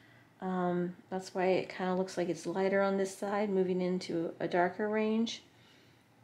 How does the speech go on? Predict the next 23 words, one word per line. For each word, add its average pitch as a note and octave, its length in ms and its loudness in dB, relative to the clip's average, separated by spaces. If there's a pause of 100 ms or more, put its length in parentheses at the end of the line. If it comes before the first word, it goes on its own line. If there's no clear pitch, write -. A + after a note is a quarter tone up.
(260)
And F3+ 520 -2 (1400)
I G3+ 40 -18
feel A3+ 180 -4
like A3 260 2
I G3 100 0
got, G#3 420 4
uh, G#3 260 0
a A3 100 0
really A3 220 6
lovely G3 600 4 (920)
interpretation - 800 -6
of - 180 -8
her. - 280 -6 (3000)
This B3+ 200 -12
is C4 220 0 (360)
also G#3 760 2
another F#3+ 360 4
study F3+ 500 0
I F#3+ 200 -2
did F3 420 0
of F3 260 -4
my F3 220 -4
model. E3+ 640 -2